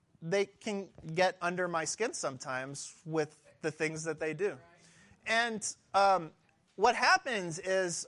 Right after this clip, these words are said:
I deal with it, and I deal with it, and I ignore it until eventually I can't ignore it anymore, and I snap.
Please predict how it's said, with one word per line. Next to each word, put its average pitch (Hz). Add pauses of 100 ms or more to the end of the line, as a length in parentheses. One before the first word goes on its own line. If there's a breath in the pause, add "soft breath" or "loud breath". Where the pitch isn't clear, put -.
I 170
deal 185
with 160
it, 147
and 151
I 143
deal 160
with 151
it, 143
and 147
I 139 (240)
ignore 165
it 160 (580 soft breath)
until 220
eventually 202
I 165
can't 160
ignore 131
it 135
anymore, 123
and 113
I 110
snap. -